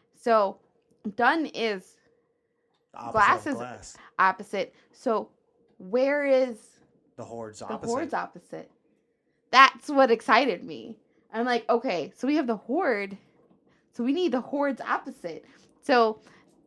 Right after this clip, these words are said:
Speaker 1: that just proves, like, you know, she acknowledges straight up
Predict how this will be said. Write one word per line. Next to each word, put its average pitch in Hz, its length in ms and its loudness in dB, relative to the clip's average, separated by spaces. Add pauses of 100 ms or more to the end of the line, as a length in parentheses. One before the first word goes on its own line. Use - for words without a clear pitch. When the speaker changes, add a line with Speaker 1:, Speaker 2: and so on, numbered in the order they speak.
(1040)
Speaker 1:
that 233 260 2
just 247 300 -4
proves, 330 280 0
like, 202 200 -4
you 214 80 -6
know, 208 260 0
she 294 320 -4
acknowledges 220 640 -2
straight 254 340 -2
up 233 220 0